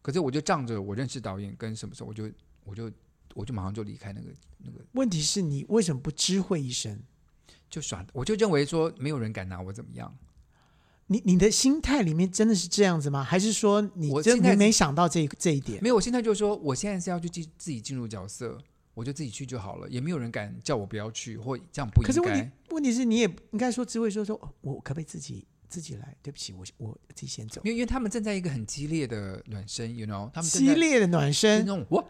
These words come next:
Speaker 1: 哇，跳来跳去那种的。我就认为说我在演出前我不希望这样子。
Speaker 2: 你真的很
Speaker 1: <laughs> 什么？
Speaker 2: 我就，你真的很不喜欢运动欸。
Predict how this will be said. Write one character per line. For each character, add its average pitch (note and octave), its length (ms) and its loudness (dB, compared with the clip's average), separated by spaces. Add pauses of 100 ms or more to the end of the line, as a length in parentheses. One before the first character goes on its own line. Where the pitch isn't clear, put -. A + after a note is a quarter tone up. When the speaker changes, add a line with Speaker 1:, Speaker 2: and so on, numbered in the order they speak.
Speaker 1:
哇， G4 240 2
跳 G#3 120 4
来 D3+ 80 -2
跳 D#3 140 -4
去 D3+ 120 -10
那 C#3 120 -6
种 B2 220 -10
的。 - 180 -12 (220)
我 D#3 80 -2
就 A3+ 80 2
认 A#3+ 100 2
为 F#3+ 120 2
说 G3 120 0
我 E3 120 0
在 E3 100 -2
演 D3 160 0
出 D#3 160 -6
前 C3+ 120 0
我 A2 120 -2
不 C3+ 80 -4
希 - 140 -2
望 B2+ 180 -4
这 A#3 140 6
样 C4 120 6
子。 B3 80 4
Speaker 2:
你 A3 60 4
真 D#3 300 0
的 - 120 -4
很 - 1400 -6
Speaker 1:
<laughs> - 40 -14
什 C3+ 120 -4
么？ A2+ 200 -2 (500)
Speaker 2:
我 A3+ 80 2
就， D#4+ 80 6 (520)
你 G3 280 2 (160)
真 D#4+ 280 4
的 D4+ 80 4
很 F3 180 4
不 D#3 120 -2
喜 C3+ 280 0
欢 D3 180 2
运 C#3+ 160 2
动 A#2+ 240 -4
欸。 - 200 -14